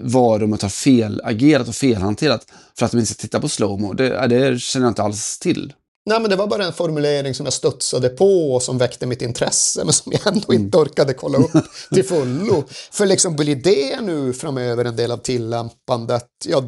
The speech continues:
Speaker 2: det förbättrar ju potentiellt saker ganska markant.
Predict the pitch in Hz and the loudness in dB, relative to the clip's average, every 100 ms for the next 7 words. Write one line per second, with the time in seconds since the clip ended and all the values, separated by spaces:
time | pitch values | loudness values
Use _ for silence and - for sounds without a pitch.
0 | 117 170 226 - - 143 131 - - 123 | -2 -2 -2 -4 -2 -2 -2 -4 -8 -6
1 | 120 123 113 - - - 165 131 - - | -4 -4 -6 -8 -20 -6 -4 -2 -2 0
2 | 165 185 - 135 120 - - 131 113 120 | 2 0 -2 -2 -2 -4 -8 -4 -4 -2
3 | 123 113 123 123 117 - 202 - - | -2 -2 -4 -4 -4 0 0 0 -10